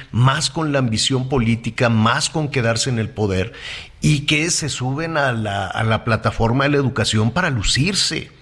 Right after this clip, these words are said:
únicamente para lucirse. Y entonces así llevamos cien años.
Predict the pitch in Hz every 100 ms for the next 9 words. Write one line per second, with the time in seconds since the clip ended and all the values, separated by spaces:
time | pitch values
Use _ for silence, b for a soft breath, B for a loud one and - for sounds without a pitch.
0 | B B B B B - 123 165 156 139
1 | 135 180 170 147 107 - 131 185 165 143
2 | 120 107 160 170 190 - 180 185 185 190
3 | 190 185 B B - - - 190 208 220
4 | 226 220 - - 175 226 226 202 - -
5 | - - -